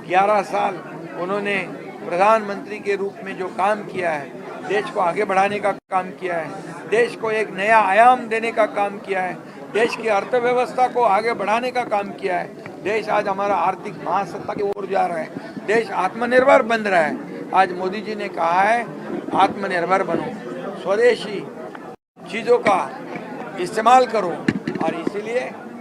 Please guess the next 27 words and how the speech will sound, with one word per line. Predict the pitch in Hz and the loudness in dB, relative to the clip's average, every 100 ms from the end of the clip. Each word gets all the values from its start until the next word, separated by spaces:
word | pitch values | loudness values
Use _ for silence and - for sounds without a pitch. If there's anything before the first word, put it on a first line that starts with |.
| - | -6
हमारे, | 151 202 214 208 | -2 0 0 -2
हम, | - - 165 | -6 -8 -2
हमें | 202 196 160 220 | 0 0 0 0
जो | 233 233 | 2 2
चाहिए, | 233 208 208 185 156 - - - - | 2 -2 -2 -2 -4 -10 -12 -10 -6
जिसकी | 208 - 262 | -8 0 4
आवश्यकता | 226 233 226 233 196 226 | 4 2 -4 -8 -2 0
है, | 190 165 139 - - - 196 | 2 0 -4 -10 -12 -10 -2
वो | 190 | 0
हमारे | 196 202 190 | 0 0 0
देश | 170 226 214 | -2 -2 -2
में | 214 220 | -4 -4
ही | |
बने, | 185 180 170 151 - - - - - - 165 | -4 -4 -4 -8 -12 -14 -14 -16 -16 -10 -2
मेड | 208 208 | -2 -2
इन | 185 | -6
इंडिया, | 185 180 170 139 - - - - | -8 -4 -2 -2 -6 -14 -14 -12
इसका | 170 - 190 | -12 -6 -6
इस्तेमाल | 170 185 180 170 170 | -6 -8 -8 -6 -6
करो। | 156 190 226 | -6 -4 -2
ये | 214 | -2
बहुत | 202 160 214 247 262 180 | -2 -4 -2 2 0 0
बड़ा | 190 185 208 208 208 202 | -8 -2 4 6 6 4
मैसेज | 185 175 170 220 | 0 -2 -2 -6
दिया | 202 190 196 | -4 -2 0
है | 185 | -2
उन्होंने | 185 185 226 | -4 -4 -2